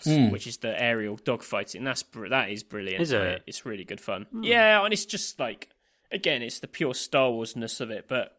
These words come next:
Speaker 2: there's something about being in one of those big aerial dogfights. It's like, um, you know, it's, it's kind of like if they'd kept making the kind of, uh,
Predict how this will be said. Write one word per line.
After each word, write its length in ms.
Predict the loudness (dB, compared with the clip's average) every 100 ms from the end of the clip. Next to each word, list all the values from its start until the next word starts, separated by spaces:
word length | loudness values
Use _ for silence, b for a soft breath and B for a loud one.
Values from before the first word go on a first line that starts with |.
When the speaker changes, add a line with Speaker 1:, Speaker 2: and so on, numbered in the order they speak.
| -2
Speaker 2:
there's 140 | 2
something 260 | 2 2 0
about 240 | 0 0
being 220 | 0 0 0
in 80 |
one 100 | -4
of 60 | -4
those 180 | -4 -6
big 260 | -2 0
aerial 360 | 2 0 0 -2
dogfights. 580 | -2 -4 -2 -4 -4 -8
It's 140 | 0
like, 260 | 0 0 0
um, 380 | 0 -2 -8 -12 _
you 240 | -8 -2 -2
know, 100 | -2
it's, 160 | -4 -4
it's 160 | -4
kind 180 | 0 0
of 60 | 0
like 160 | -4
if 140 | -4 -2
they'd 200 | -2 -2
kept 260 | -4 -2
making 460 | -4 -2 -4 -6 -4
the 100 | -4
kind 240 | -4 -6
of, 160 | -6 -2
uh, 300 | 0 0